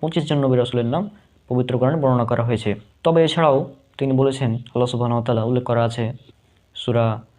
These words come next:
নিসা, সূরা নম্বর চার, আয়াত নম্বর একশো চৌষট্টি, "আর অনেক রাসূল, যাদের কথা আমি তোমাকে পূর্বে বর্ণনা করেছি, এবং অনেক রাসূল, যাদের কথা আমি তোমার কাছে বর্ণনা করিনি।" এছাড়া উল্লেখ করা হয়েছে সূরা গাফির বা সূরা মুমিন, সূরা নম্বর চল্লিশ,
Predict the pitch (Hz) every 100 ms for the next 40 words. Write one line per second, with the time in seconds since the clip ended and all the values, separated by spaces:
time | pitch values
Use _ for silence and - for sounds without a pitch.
0 | _ _ _ _ 127 131 131 117 120 120
1 | 120 120 151 156 - 123 127 120 120 120
2 | 110 131 131 - 104 98 _ _ _ _
3 | _ _ - 147 143 139 135 131 - 117
4 | 101 - - 120 135 139 151 139 147 151
5 | 135 131 123 139 - _ _ - 135 131
6 | 123 120 117 123 127 147 175 - _ _
7 | 143 143 131 120 131 165 147 131 127 123
8 | 127 123 123 117 127 120 120 117 117 117
9 | 113 113 - _ _ _ _ _ _ -
10 | - - 139 151 143 143 135 131 131 123
11 | 107 120 135 127 110 120 117 127 139 143
12 | - - - 120 113 113 147 151 156 -